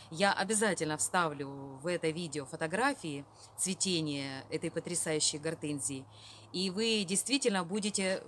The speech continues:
впечатлены, э, тем, как выглядит, э, эта царица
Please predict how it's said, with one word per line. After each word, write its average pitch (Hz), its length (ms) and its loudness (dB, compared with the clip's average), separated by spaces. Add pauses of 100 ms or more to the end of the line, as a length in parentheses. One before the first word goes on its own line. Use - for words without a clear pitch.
впечатлены, 202 760 2 (540)
э, 151 340 0
тем, 269 240 6
как 220 240 4
выглядит, 185 540 2 (340)
э, 147 480 -6
эта 190 240 0
царица 175 640 0